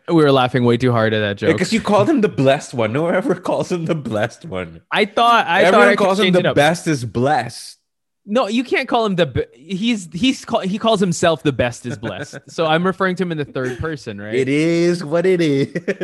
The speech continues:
Speaker 1: It is what it is.
Speaker 2: That's a good line, though.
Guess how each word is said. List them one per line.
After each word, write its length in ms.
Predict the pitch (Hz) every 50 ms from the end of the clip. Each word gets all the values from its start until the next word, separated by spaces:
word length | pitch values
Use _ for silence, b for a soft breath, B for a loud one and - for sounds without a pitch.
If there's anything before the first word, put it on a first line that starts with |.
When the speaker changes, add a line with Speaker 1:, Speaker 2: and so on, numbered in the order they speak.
| 175
Speaker 1:
It 120 | 175 175 139
is 460 | 147 156 156 156 156 160 160 151 147
what 160 | 156 151 147
it 140 | 147 139 143
is. 960 | - - 440 127 117 113 110 107 104 101 101 104 113 110 _ _ _ - _ _ _ _ _ _ b b b b b b b -
Speaker 2:
That's 160 | 135 - -
a 40 | 143
good 220 | 117 113 107 92
line, 260 | 90 82 80 80 78 76
though. 200 | 76 65 73